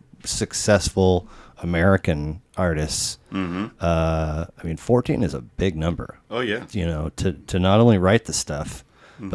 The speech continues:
Speaker 2: Mm-hmm.
Speaker 1: then to record it, have it produced, mix, whatever, and then to put it out in the world. I mean, it's a s-, process
Speaker 2: Mm-hmm.
Speaker 1: to get one record out.
Speaker 2: Yeah.
Speaker 1: And he's done it fourteen times.
Speaker 2: Oh, no, no. He, and, uh, not only that, is that, uh, is to do it with the quality. Because, uh, to put a record,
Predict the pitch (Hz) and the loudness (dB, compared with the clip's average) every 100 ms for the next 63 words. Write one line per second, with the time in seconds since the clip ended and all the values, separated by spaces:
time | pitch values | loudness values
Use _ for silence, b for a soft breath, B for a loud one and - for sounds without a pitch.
0 | 82 90 87 82 85 - 92 87 85 - | -2 2 2 2 -2 0 2 2 0 -4
1 | - 87 85 - 85 85 82 - - 78 | -6 -6 -6 -6 -4 0 0 -2 -6 -4
2 | 82 82 - 85 80 82 85 82 78 - | -2 -2 -2 -2 -2 0 0 0 -2 -6
3 | - 90 82 87 76 76 90 95 135 202 | -4 -2 0 0 -2 -4 -2 0 -2 -4
4 | - - - - 101 131 - 62 - - | -8 -8 -2 2 2 2 -4 -4 -4 -4
5 | 110 101 92 101 98 85 92 104 98 113 | -4 -4 0 2 2 2 2 4 4 2
6 | 80 73 71 71 - - 85 87 98 85 | 0 -8 -10 -12 -16 -20 -6 -4 -4 -6
7 | 95 98 104 78 101 85 - 76 98 92 | -6 0 0 0 -2 -4 -4 -4 0 2
8 | 160 - - 104 95 85 55 - 104 - | 2 -2 -4 -4 -4 -6 -10 -8 -8 -2
9 | 101 107 113 - - - 117 240 294 95 | 0 0 -4 -10 -14 -14 -8 -4 -4 -2
10 | 101 80 90 104 - 104 90 - 87 85 | -2 -4 -8 -14 -10 -10 -10 -8 -10 -8
11 | - _ _ _ 113 123 127 _ 113 104 | -12 _ _ _ -12 -12 -12 _ -6 -4
12 | 135 117 95 76 - 107 85 73 80 - | -2 0 -2 -6 -4 -4 -4 -8 -16 -16
13 | 104 101 101 107 101 127 165 110 139 143 | -10 -8 -6 -6 -8 -4 0 0 0 -4
14 | - | -10